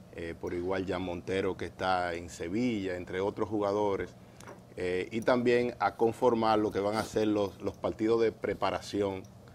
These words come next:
de caras al Mundial. Eh, es bueno destacar que esta ventana fue una ventana muy agotadora. Nosotros tuvimos que ir a Panamá a practicar en Panamá, después tuvimos que volar a Mar de Plata,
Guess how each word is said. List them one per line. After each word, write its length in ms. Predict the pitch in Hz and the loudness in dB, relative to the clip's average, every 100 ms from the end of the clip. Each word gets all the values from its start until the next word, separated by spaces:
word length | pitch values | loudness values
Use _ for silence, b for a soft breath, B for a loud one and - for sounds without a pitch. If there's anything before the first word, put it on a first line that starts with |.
| - | -12
de 140 | - 90 | -6 -4
caras 420 | - 104 107 - | 2 4 4 0
al 140 | 101 | -2
Mundial. 480 | 87 82 82 82 78 76 - B B B B - - | -2 -6 -6 -6 -8 -12 -20 B B B B -20 -10
Eh, 440 | 90 90 90 - | -6 -2 -2 -4
es 120 | 92 | -2
bueno 240 | 95 113 113 | 0 2 2
destacar 540 | 110 110 95 107 104 | 0 0 2 2 2
que 100 | 95 | 0
esta 180 | 90 110 | -2 0
ventana 420 | 104 92 101 98 | 0 0 -2 -2
fue 160 | 90 98 | -4 -4
una 120 | 101 | -4
ventana 340 | 98 92 98 | -4 -4 -4
muy 160 | 95 101 | -4 -2
agotadora. 760 | 98 98 95 90 104 101 95 87 - B B B B B - | 0 -2 0 2 2 2 0 -4 -12 B B B B B -16
Nosotros 380 | 90 95 98 | -8 -4 -4
tuvimos 340 | 95 98 98 92 | -2 -2 -2 -4
que 180 | 92 92 | -4 -2
ir 120 | 95 | 0
a 100 | 82 | -2
Panamá 640 | 92 87 87 98 95 92 | -4 -4 -2 -2 0 -2
a 160 | 87 - | -6 -10
practicar 600 | - 87 - 92 85 95 | -8 -8 -8 -6 -2 0
en 100 | 92 | 0
Panamá, 640 | 92 85 85 92 98 95 | -4 -4 -4 -6 -6 -6
después 540 | 87 82 95 95 95 90 - B B B - | -8 -10 -4 -2 -2 -6 -14 B B B -10
tuvimos 340 | - 95 101 98 | -4 0 0 0
que 100 | 98 | 0
volar 420 | 92 92 95 95 | 0 2 2 2
a 80 | 90 | -2
Mar 180 | 87 | -2
de 120 | 87 80 | -4 -4
Plata, 720 | 95 95 98 90 92 92 | 0 4 4 2 -2 -4